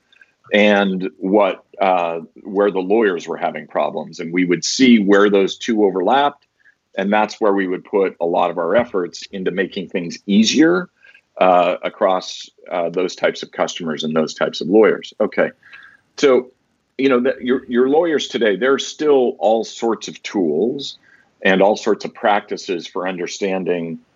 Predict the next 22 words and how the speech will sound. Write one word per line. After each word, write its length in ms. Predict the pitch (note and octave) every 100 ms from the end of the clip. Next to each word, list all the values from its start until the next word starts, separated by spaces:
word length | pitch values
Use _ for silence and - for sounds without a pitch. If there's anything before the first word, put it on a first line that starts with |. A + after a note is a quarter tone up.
| -
which 260 | A2 A2+
consumers 840 | - G2 - G#2 F#2+ F2+ F2 D#2+ - -
are 380 | F2+ F2 E2+ D#2+ -
driving. 720 | E2 F2+ F2+ F2+ F2 E2+ D#2+ -
So 180 | - G2
first 260 | B2 G#2+
of 60 | G2
all, 80 | F2
your 100 | E2
target 320 | C3+ C3 A2+
audience, 440 | F#2 F2 F2 E2+
and 80 | F2+
then 120 | E2+
where 160 | E2+ F2
they're 140 | E2
hanging 300 | D#2+ D#2+ D#2
out. 200 | D#2+ - _
We, 140 | F2+ - -
we, 160 | G2+ -
we 140 | F#2+ F#2
can 140 | G2
have 260 | E2+ F2